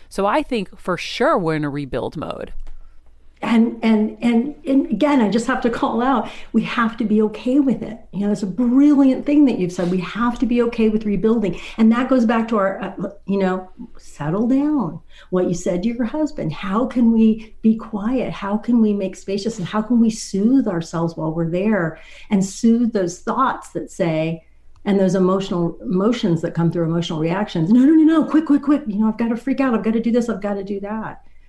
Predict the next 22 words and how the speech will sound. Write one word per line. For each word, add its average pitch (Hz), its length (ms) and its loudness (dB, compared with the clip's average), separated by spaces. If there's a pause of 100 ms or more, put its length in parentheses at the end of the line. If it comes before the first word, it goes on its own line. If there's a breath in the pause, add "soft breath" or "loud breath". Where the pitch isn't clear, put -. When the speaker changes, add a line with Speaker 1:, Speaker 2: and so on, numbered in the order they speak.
(240)
Speaker 2:
How 220 320 0
can 254 220 0
we 220 100 4
find 196 300 -2
those 175 160 -2
practices 170 600 -4
that - 100 -4
work 165 200 -6
for - 120 -14
each 170 240 -6
of 156 120 -8
us 151 520 -8
to 160 560 -4
give 185 220 2
ourselves 175 420 -4
time 156 260 -6
to 160 80 -8
rebuild 156 580 -6
when 160 160 -6
we 160 120 -4
need 160 240 -4
it 147 180 -8